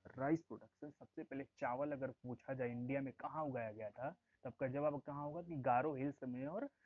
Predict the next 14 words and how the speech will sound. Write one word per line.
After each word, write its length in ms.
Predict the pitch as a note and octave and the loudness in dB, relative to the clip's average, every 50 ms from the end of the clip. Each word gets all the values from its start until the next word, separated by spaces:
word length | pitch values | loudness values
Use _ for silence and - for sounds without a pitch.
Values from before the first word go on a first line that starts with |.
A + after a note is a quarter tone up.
| - - - - | -20 -12 0 4
नर्मदा 400 | D#3 C#3+ C3+ C3 C3 B2+ D3 D3 | 4 4 6 4 4 4 4 4
जो 140 | C3+ C#3+ B2 | 4 0 -2
वैली 400 | A#2 B2+ A#2+ A#2+ A#2+ B2+ C3+ B2+ | 0 2 2 2 4 2 2 2
है 340 | A2+ A#2+ A2 G#2+ G#2+ G#2 G#2+ | 2 2 0 0 0 0 -2
या 120 | A#2 A2+ | -2 -2
फिर 200 | - - A#2 A2 | 0 0 0 0
विंध्य 360 | A2 A2+ A#2+ A#2 A#2 B2 B2 | 2 2 4 4 4 4 2
रेंज 280 | A2+ A2+ A2+ A2 A2 - | 2 0 -2 -4 -4 -4
के 100 | _ A#2 | _ -8
साउथ 260 | - - A2 A2+ A2 G#2 A2+ | -6 -4 -4 -4 -4 -4 -4
में 100 | A2 G#2+ | -6 -4
उगाया 220 | G2 F#2+ F#2+ F#2+ | -6 -8 -10 -12
गया 160 | G2 _ - _ | -14 _ -20 _
था। 40 | - | -20